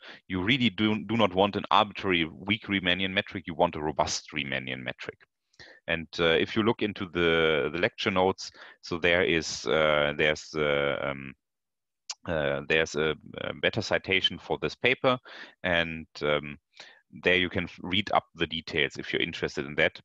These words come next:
I mean, we are not discussing curvature in this, in this lecture. It appeared now several times, but we don't have the time to, uh, to discuss curvature.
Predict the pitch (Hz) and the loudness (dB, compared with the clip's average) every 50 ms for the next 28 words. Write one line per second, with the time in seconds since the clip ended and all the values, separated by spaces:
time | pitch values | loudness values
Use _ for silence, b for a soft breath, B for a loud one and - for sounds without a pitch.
0 | - - 90 90 90 90 87 98 92 90 98 101 - - 95 - - - 98 101 | -6 -4 -4 -2 -2 0 2 0 2 2 2 0 0 -2 -4 -4 -4 -4 -4 -4
1 | - - 78 73 73 - - 104 90 73 78 - - - - 65 - - - 69 | -2 -2 -2 -4 -4 -2 2 2 2 2 0 -2 0 0 0 0 -2 -2 -6 -8
2 | 67 64 67 65 - - - - 55 52 67 76 69 76 - - 90 - - - | -6 -6 -6 -6 -6 -6 -10 -8 -6 -6 -6 -6 -8 -6 -2 -2 -2 0 2 2
3 | 107 85 71 - _ - _ - 143 - - 104 101 95 - - - _ _ _ | 4 4 2 0 _ -20 _ -18 -16 -8 -2 0 0 0 0 -6 -18 _ _ _
4 | _ _ _ - 82 85 87 87 - 104 90 87 87 82 - 85 80 80 78 82 | _ _ _ -2 0 2 2 2 2 0 0 0 -2 -2 0 2 2 2 0 -2
5 | - - - B B B B B B - 82 - - 82 82 85 80 - 85 76 | -6 -14 -18 B B B B B B -4 -4 -2 -2 -2 0 0 0 0 -4 -4
6 | - - 76 - - - 76 67 67 67 - - - 65 64 64 62 62 60 65 | -4 -6 -14 -12 -4 -2 -2 -2 -2 -4 -8 -12 -12 -10 -8 -8 -8 -6 -4 -4
7 | 67 64 - - - 67 - - - 69 - - - - 65 - - - - - | -4 -6 -6 -10 -12 -12 -12 -10 -10 -10 -10 -10 -6 -8 -8 -8 -8 -16 -14 -14